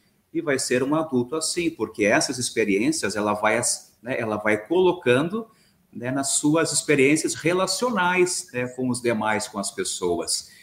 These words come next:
Então, isso um dia vai, digamos assim, né, aparecer na sua experiência, né, de trabalho,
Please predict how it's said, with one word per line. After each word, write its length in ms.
Então, 360
isso 320
um 80
dia 400
vai, 240
digamos 400
assim, 520
né, 140
aparecer 720
na 120
sua 160
experiência, 880
né, 140
de 120
trabalho, 880